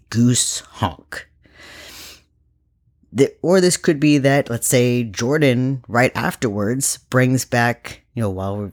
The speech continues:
right after we've examined Brisket, brings back this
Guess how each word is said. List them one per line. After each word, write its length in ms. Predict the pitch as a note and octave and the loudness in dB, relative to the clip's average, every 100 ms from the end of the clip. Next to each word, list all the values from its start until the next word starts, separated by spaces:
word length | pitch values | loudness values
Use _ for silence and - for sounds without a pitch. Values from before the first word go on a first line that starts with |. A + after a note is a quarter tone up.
| - | -8
right 220 | G2 A2 | -6 -2
after 240 | G#2+ A2+ | -4 -2
we've 120 | A2 | -4
examined 460 | G#2+ G2+ A#2+ A#2 A2 | -2 -2 0 0 0
Brisket, 580 | C3 C#3 - A2+ F#2 - | 0 0 0 -2 -4 -10
brings 460 | G#2+ C3 D3+ C3 | -2 2 4 2
back 420 | A#2 C3 C3+ - - | 2 0 0 -4 -4
this 520 | A2 A2+ - - - | -2 0 0 -2 -6